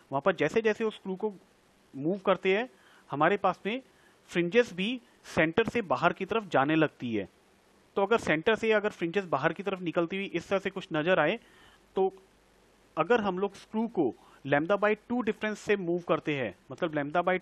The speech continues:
two wavelength के आधे से हम लोग स्क्रू को आगे घुमाएं, तो कितनी distance हमारे पास travel हुई lambda by two, और कितनी fringes बाहर निकली, वो हम लोग माइकलसन इंटरफेरोमीटर के telescope में देखकर पता कर सकते हैं। तो number of fringes आपको count करनी होगी।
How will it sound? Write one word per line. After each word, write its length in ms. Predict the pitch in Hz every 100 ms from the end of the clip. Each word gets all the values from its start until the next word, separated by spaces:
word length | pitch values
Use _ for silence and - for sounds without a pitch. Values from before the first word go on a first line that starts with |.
| -
two 180 | 170 240 - _ _
wavelength 320 | 139 151 180 190
के 140 | 214 160
आधे 300 | 147 175 196
से 260 | 180 208 247 _ -
हम 80 | 151
लोग 140 | 185
स्क्रू 260 | - 202 208
को 140 | 220
आगे 280 | 175 165 196
घुमाएं, 460 | 151 131 139 143 - _ _ _ _ _
तो 60 | 220
कितनी 340 | - 190 262
distance 400 | 202 185 208 208
हमारे 200 | 208 185
पास 200 | 185 190 -
travel 260 | 180 185
हुई 160 | 202 254
lambda 340 | 196 151 160 180
by 120 | 185 -
two, 120 | 135 98 _ - -
और 120 | 170 170
कितनी 260 | 196 247 262
fringes 440 | - 175 185 262
बाहर 260 | 220 208 214
निकली, 340 | 202 214 262 - - _
वो 160 | 196 254
हम 160 | 214
लोग 180 | 202 220
माइकलसन 360 | 170 156 196 208
इंटरफेरोमीटर 640 | 190 190 196 180 175 175
के 100 | 233
telescope 600 | - 151 175 - 214 202
में 100 | 202
देखकर 260 | 170 - 226
पता 240 | 156 160
कर 160 | 151 135
सकते 340 | 127 - 113
हैं। 100 | 101 - _ _ _ _ _ _ _ -
तो 60 |
number 280 | 185 151 170
of 120 | 233 -
fringes 300 | 185 208 196
आपको 220 | 180 202
count 300 | - 147 175
करनी 240 | 208 196
होगी। 320 | 208 190 233